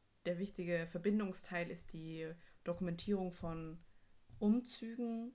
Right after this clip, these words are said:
oder an-, also Ankauf, Anleihe und Umzug. Und wenn diese drei Dinge nicht gegeben sind, dann fehlt der Person, die am Ende dieser Kette steht,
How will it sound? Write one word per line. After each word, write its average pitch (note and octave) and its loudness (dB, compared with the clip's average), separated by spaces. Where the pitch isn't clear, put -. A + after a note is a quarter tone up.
oder F3+ 2
an-, F3 -2
also E3+ -2
Ankauf, G3+ -2
Anleihe F3+ 0
und E3+ -6
Umzug. G3+ 0
Und E3+ -2
wenn F3+ 4
diese G3+ 4
drei F#3+ 0
Dinge F#3 -2
nicht F3+ -6
gegeben F#3+ 0
sind, F3 -2
dann E3 -6
fehlt F#3 -4
der F#3 0
Person, F3+ -2
die F3 -4
am E3 -4
Ende F3+ -4
dieser F3+ -4
Kette F#3+ -6
steht, F3 -8